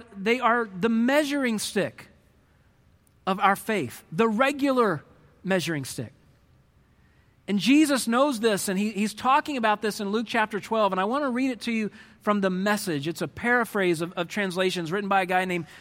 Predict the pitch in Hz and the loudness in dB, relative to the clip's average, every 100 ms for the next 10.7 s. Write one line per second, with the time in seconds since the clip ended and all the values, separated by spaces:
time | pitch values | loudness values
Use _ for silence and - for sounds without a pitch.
0 | - 190 170 208 196 220 202 - 165 170 | -10 -6 -2 -2 -2 -2 -2 -2 -4 -2
1 | 240 - 247 233 196 226 226 190 185 214 | -2 0 0 0 -4 0 0 0 -4 -4
2 | 196 208 180 185 180 143 - - - - | -4 -4 -4 -2 -2 -2 -12 -20 -20 -20
3 | _ - _ _ - 220 247 214 247 233 | _ -20 _ _ -2 2 2 2 2 2
4 | 226 - 269 311 330 254 202 233 233 175 | 0 -2 0 0 -2 -4 -4 -2 0 0
5 | 156 185 185 180 175 202 196 185 170 165 | -2 -2 -4 -6 -2 -4 -2 -4 -2 -2
6 | 175 220 220 190 208 208 202 208 165 180 | -4 -2 -2 -2 -4 -2 -4 -4 -6 -6
7 | 170 151 190 - 156 151 151 - - - | -6 -4 -4 -4 -6 -4 -6 -12 -16 -2
8 | 196 202 196 240 285 320 208 226 214 196 | 0 0 0 -2 -2 -2 -4 -2 0 0
9 | 170 - 151 147 254 247 - 220 175 139 | 0 -4 -6 -6 -4 -6 -4 -6 -6 -6
10 | 127 131 107 - - - - | -6 -6 -6 -10 -14 -14 -14